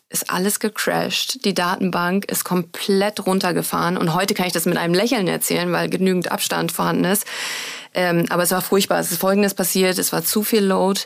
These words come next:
Die Datenbank ist komplett runtergefahren, sodass irgendwie gar nichts mehr verfügbar war. Und wir haben's dann innerhalb von fünfzig Minuten geschafft, auch wieder alles wieder zu aktivieren und hochzufahren.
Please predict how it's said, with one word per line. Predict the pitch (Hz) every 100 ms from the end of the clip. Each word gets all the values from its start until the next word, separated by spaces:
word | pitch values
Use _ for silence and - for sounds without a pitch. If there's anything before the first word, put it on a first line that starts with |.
| - - - -
Die | 180
Datenbank | 175 180 180 175
ist | 160
komplett | 170 165 170 -
runtergefahren, | 180 208 196 185 185 175 170 175 175 - - -
sodass | - 170 170 170 165 - -
irgendwie | - 180 175 175 170 165 170 - -
gar | 190
nichts | 170 175
mehr | 180 180
verfügbar | 190 269 302 180 170
war. | 165 165 185
Und | 180
wir | 170
haben's | 175 180
dann | 165
innerhalb | 175 185 175
von | - 170
fünfzig | 202 208 - 180
Minuten | 180 185 196 190
geschafft, | 170 170 190 185 - -
auch | 170
wieder | 175 175
alles | 175 185
wieder | 202 190
zu | -
aktivieren | - - 185 226 196
und | 175
hochzufahren. | 220 254 - 240 226 220 226